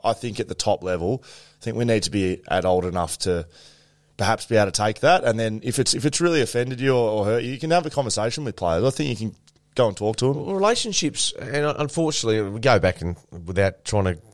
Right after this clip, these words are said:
Speaker 2: go thirty, forty years back, but umpires and players had to-, those types of relationships. Mind you, they weren't mic'd back then,
Speaker 1: The
Speaker 2: and there was a bit more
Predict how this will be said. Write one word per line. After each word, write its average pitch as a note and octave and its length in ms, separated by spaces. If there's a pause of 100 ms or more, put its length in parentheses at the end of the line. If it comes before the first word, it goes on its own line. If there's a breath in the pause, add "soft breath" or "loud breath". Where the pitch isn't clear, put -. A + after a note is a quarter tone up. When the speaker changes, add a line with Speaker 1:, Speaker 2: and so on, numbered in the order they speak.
(200)
Speaker 2:
go G2+ 160
thirty, F#2+ 300
forty F2+ 240
years G#2 220
back, F2 200
but G2 160 (260 loud breath)
umpires A#2+ 460
and G2+ 80
players G#2+ 240
had A2+ 320 (320 soft breath)
to-, - 240
those G#2+ 180
types - 240
of F#2 60
relationships. G#2+ 580
Mind G#2 340
you, F#2+ 60
they F#2+ 80
weren't F#2 320
mic'd G#2+ 460
back F#2 240
then, G#2 300 (160 loud breath)
Speaker 1:
The C3 100
Speaker 2:
and G#2+ 100
there C3 80
was B2 120
a - 20
bit C#3 140
more A#2 240